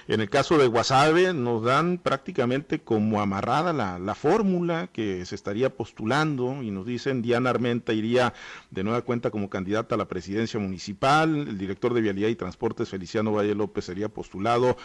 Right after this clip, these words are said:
a la Diputación Local por el Distrito cero seis, que es el distrito compartido entre Guasave y el municipio de Sinaloa,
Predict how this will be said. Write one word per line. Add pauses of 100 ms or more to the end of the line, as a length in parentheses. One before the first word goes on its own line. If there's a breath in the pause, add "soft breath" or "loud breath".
(300 loud breath)
a
la
Diputación
Local
por
el
Distrito
cero
seis,
que
es
el
distrito
compartido
entre
Guasave
y
el
municipio
de
Sinaloa,